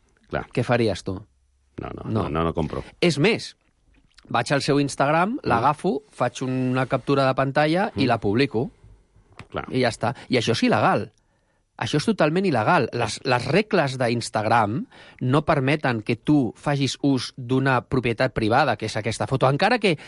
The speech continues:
Speaker 2: encara que la xarxa sigui pública, encara que tu tinguis el perfil públic,
Speaker 1: Sí.
Speaker 2: el mitjà de comunicació està guanyant diners amb aquesta foto
Speaker 1: Sí,
Speaker 2: que
Speaker 1: home,
Speaker 2: no ha
Speaker 1: clar.
Speaker 2: demanat permís. Això
Speaker 1: Clar.
Speaker 2: està privat. El dia que els
Speaker 1: Encara,
Speaker 2: famosos
Speaker 1: i si poses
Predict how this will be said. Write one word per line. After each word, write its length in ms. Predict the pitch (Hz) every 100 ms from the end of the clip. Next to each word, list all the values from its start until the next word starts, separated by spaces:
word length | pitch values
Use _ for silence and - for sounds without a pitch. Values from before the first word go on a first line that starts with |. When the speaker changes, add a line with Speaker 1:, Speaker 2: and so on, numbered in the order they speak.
| -
Speaker 2:
encara 360 | - 143 208 254
que 140 | 233
la 100 | 185
xarxa 380 | 147 160 143 -
sigui 260 | 131 143 123
pública, 460 | 113 110 120 160
encara 180 | 185 180
que 80 | 233
tu 100 | 220
tinguis 240 | 190 175 160
el 80 | 135
perfil 320 | 127 123 120
públic, 360 | 113 104 127 -
Speaker 1:
Sí. 360 | - 82 92 131 - - _ _ -
Speaker 2:
el 140 | 139
mitjà 240 | 139 - 165
de 80 |
comunicació 440 | 226 226 170 147 175
està 200 | - 220
guanyant 480 | 190 165 147 185 208
diners 340 | 160 151 208
amb 120 | 143
aquesta 420 | 139 143 147 - 135
foto 320 | - 147 220
Speaker 1:
Sí, 60 |
Speaker 2:
que 100 | -
Speaker 1:
home, 100 | 160
Speaker 2:
no 120 | 156 180
ha 40 |
Speaker 1:
clar. 120 | 196
Speaker 2:
demanat 280 | 165 139 151
permís. 560 | 131 113 147 190 - - - -
Això 120 | 113
Speaker 1:
Clar. 60 | 78
Speaker 2:
està 120 | -
privat. 220 | 196 156 -
El 120 | 151 151
dia 120 | 262
que 100 | 269
els 140 | 233
Speaker 1:
Encara, 200 | 190 170
Speaker 2:
famosos 320 | 170 160 - 151
Speaker 1:
i 20 |
si 60 | -
poses 360 | 170 151 131